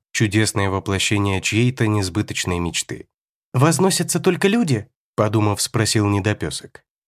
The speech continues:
Лис с горы ответил утвердительно. "Но ведь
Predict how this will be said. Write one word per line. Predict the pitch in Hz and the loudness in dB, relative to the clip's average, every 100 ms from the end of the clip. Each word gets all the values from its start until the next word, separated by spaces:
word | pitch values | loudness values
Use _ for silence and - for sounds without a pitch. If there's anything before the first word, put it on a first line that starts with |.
| _ _ | _ _
Лис | - 107 165 | -2 2 2
с | 139 | 2
горы | 170 175 | 4 4
ответил | 170 151 160 147 | 4 2 2 2
утвердительно. | 143 135 131 123 98 - 69 65 - _ _ _ _ _ _ | 2 2 2 2 -2 -6 -10 -10 -16 _ _ _ _ _ _
"Но | 143 160 | 0 2
ведь | 151 139 | 2 -2